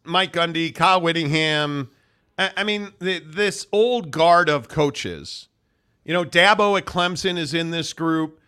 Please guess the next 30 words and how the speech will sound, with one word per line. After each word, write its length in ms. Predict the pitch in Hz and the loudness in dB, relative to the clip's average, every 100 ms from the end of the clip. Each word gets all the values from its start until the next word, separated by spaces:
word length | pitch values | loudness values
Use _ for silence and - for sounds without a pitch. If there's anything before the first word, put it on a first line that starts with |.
| _ _ _ _ | _ _ _ _
This 320 | 143 240 240 | 0 2 2
grouping 580 | - 160 208 262 262 269 | -6 -6 -4 -4 -6 -6
of 160 | 220 143 | -6 -6
coaches 640 | 190 180 - 113 95 - - | -2 -2 -4 -10 -10 -14 -18
that 400 | 131 170 170 131 | -8 -8 -8 -4
don't 380 | 170 233 220 - | -2 -2 -8 -8
want 320 | 156 180 185 | -4 -4 -6
to 180 | 196 180 | -6 -6
embrace 500 | 156 156 151 139 - 170 | -4 -2 -2 -4 -6 -4
or 160 | 165 | -4
seemingly 1000 | 151 - 233 269 233 175 135 104 87 95 - _ _ _ - | -4 -6 -4 -2 0 0 0 -2 -4 -8 -10 _ _ _ -10
don't 280 | 123 180 220 | 2 4 4
want 200 | 202 208 | -2 -2
to 60 | 208 | -2
embrace 400 | 165 156 147 - | -2 -2 -2 -4
N 100 | 156 | -4
I 160 | 147 | -2
L 180 | 139 131 | -2 -4
in 60 | 123 | -8
the 80 | 104 | -8
portal. 380 | 107 71 65 _ _ _ _ _ _ _ _ _ _ _ _ _ 110 | -10 -10 -16 _ _ _ _ _ _ _ _ _ _ _ _ _ -8
Because 460 | 196 - 208 143 214 | -8 -4 -4 -4 -6
it's 240 | 208 - | -8 -6
not 360 | 185 226 240 - | -2 -2 -2 -4
whether 300 | 190 196 196 | -4 -4 -6
you 180 | 180 | -6
embrace 460 | 156 123 139 135 - | -8 -4 -6 -6 -10
it 20 | |
or 80 | 90 | -14
not. 240 | 73 52 | -14 -20